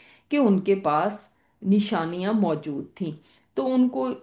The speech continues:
उनकी चार्जशीट है, ये समझ लें कि उनके जो जराइम हैं, उनको बताया जा रहा है।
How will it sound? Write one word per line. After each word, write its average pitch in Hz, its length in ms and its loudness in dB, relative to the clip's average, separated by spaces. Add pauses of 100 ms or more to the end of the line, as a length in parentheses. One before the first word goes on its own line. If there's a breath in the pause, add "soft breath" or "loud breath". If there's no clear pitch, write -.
(360)
उनकी 247 280 2
चार्जशीट 214 800 2
है, 165 180 2
ये 175 80 0
समझ 160 340 -6
लें 226 200 0
कि 226 100 -4
उनके 202 380 0
जो 208 140 4
जराइम 185 640 2
हैं, 165 220 -4 (240 soft breath)
उनको 247 300 0
बताया 160 540 0
जा 160 220 0
रहा - 140 -6
है। - 200 -18